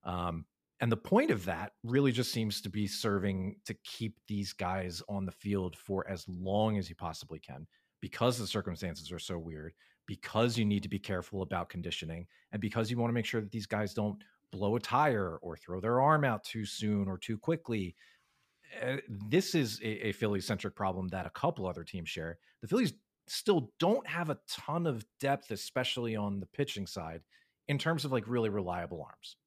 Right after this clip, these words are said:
right? If you think about the starting rotation depth behind the top five,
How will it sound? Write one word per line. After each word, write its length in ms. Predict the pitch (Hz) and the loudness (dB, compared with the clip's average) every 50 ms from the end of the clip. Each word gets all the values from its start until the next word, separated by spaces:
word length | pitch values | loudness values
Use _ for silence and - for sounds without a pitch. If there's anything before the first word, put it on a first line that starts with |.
| _ _ _ _ _ - | _ _ _ _ _ -6
right? 240 | 85 85 87 - _ _ - _ _ _ _ _ _ _ | -6 -6 -6 -6 _ _ -20 _ _ _ _ _ _ _
If 160 | - 120 - - | -4 -4 0 0
you 120 | 139 139 | 0 0
think 320 | - - 185 196 196 - | 0 0 0 0 2 0
about 440 | 156 123 147 131 120 117 - - 107 | 0 2 4 4 4 2 0 -4 -6
the 100 | 98 98 - | -6 -6 -4
starting 520 | - - - - - 110 120 123 127 117 | -4 -8 -8 -2 0 2 2 2 2 0
rotation 540 | 110 107 95 - 107 104 104 - 110 98 85 | 0 0 0 0 -2 -2 -2 0 -2 -2 -2
depth 280 | - 90 85 - - _ - | -2 -4 -4 -6 -8 _ -12
behind 600 | 92 - - 95 95 98 95 92 90 90 - - - _ _ - | -12 -8 -4 -4 -2 -2 -2 -2 -4 -6 -8 -10 -18 _ _ -10
the 80 | 101 | -10
top 300 | - - 87 95 - - | -6 -2 -4 -4 -4 -4
five, 340 | - 85 78 73 76 - | -6 -6 -6 -6 -12 -16